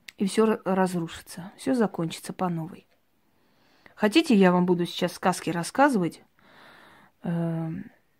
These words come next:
но я реалистичный человек. Я ещё раз говорю вам, брак ведьмы — это на определённых условиях. Брачный контракт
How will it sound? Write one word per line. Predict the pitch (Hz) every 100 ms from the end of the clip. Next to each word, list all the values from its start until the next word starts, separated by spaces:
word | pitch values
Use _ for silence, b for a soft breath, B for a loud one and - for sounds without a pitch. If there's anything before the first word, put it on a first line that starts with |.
| _ _ -
но | 190 190
я | 185 226 254 202
реалистичный | 214 214 202 233 - 165
человек. | 160 180 170 165 -
Я | 185
ещё | 185 247
раз | 214
говорю | 180 175 170
вам, | 170 170
брак | 185 185 175 -
ведьмы — | 196 262 220 170 180 _ b b b b b b b -
это | 226 202 - 240 302 311
на | 269 196
определённых | 185 190 214 247 240
условиях. | 196 - 165 156 - - _ -
Брачный | 190 190 202 - 196
контракт | - 185 185 196 226 -